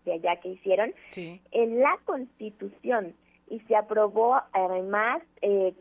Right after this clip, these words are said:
Speaker 1: que exista desde la, desde an-, antecedentes de denuncia, porque en otros países, en donde, en otros estados, perdón,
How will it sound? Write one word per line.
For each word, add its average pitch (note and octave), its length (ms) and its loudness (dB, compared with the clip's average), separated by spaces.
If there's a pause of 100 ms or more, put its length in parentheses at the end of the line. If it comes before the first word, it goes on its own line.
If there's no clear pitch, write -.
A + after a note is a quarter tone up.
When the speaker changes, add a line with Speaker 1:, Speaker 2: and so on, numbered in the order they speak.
Speaker 1:
que G3+ 200 -2
exista A3 440 -2
desde G3 520 -2
la, F#3 220 -2
desde G3+ 280 0
an-, F#3 240 -6 (240)
antecedentes G3 640 -8
de G#3+ 80 -8
denuncia, G3+ 640 -6
porque - 180 -10
en G3 80 -6
otros A#3+ 300 -4
países, G3+ 420 -6
en F#3+ 140 -10
donde, E3+ 180 -10
en F#3+ 180 -8
otros A3+ 280 -6
estados, G3 420 -6
perdón, F3+ 320 -2